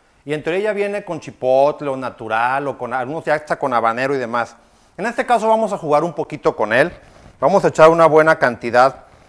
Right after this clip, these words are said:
Calculen más o menos, yo les puse ahí en los ingredientes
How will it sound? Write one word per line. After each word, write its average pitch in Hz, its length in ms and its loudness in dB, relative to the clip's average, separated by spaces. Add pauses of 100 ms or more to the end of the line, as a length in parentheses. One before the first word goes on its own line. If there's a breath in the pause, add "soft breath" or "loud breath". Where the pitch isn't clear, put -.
(140 soft breath)
Calculen 220 540 4
más 226 180 4
o 220 60 0
menos, 214 240 2
yo 226 100 2
les 247 140 -4
puse 233 260 -4
ahí 220 140 2
en 220 80 0
los 214 140 -2
ingredientes 156 840 -2